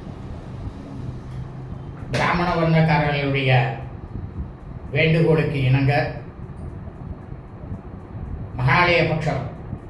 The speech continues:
மூன்றாம் நாள் முதல் சங்கல்பமானது நமது சேனலிலே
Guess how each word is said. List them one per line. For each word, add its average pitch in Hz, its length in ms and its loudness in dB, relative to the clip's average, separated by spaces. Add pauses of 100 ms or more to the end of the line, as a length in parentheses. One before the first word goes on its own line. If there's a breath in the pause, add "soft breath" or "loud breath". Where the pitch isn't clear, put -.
(200)
மூன்றாம் 156 440 0
நாள் 135 280 2 (440)
முதல் 139 400 0 (440)
சங்கல்பமானது 139 840 2 (540)
நமது 135 460 0
சேனலிலே 135 720 2